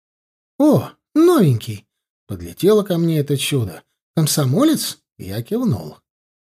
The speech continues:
"Сдаём по рублю на помощь чилийской компартии", потребовала она.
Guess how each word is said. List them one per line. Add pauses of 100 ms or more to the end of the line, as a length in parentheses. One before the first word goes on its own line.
(160)
"Сдаём
по
рублю
на
помощь
чилийской
компартии",
потребовала
она.